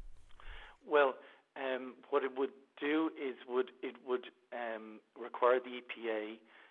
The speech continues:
to set out the guidelines, the best available techniques for us to follow, which of course we already f-, follow, um, the same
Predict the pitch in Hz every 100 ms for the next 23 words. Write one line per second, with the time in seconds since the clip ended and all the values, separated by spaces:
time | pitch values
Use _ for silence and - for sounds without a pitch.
0 | _ - - 120 113 110 - - - 135
1 | 113 113 110 - 107 113 113 117 113 113
2 | 117 - 113 104 101 _ _ 117 110 110
3 | 113 110 110 101 - 90 - 113 117 -
4 | 120 101 - - - 104 143 - 120 -
5 | - 113 - 107 98 - 110 107 107 98
6 | 92 - - _ - 107 113 113 107 104
7 | 101 98 95 90 - 95 - 104 104 98